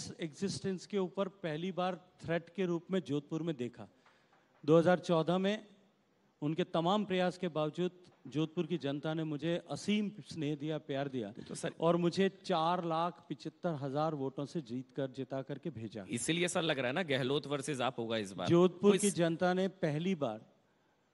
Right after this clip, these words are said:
Speaker 1: पूर्ण बहुमत के साथ में जिला पंचायत में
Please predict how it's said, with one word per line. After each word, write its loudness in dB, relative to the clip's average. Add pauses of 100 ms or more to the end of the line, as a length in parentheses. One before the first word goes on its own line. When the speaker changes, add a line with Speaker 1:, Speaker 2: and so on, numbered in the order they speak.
(800)
Speaker 1:
पूर्ण 6
बहुमत 0
के -2
साथ -4 (100)
में -2 (300)
जिला 0
पंचायत -4
में -4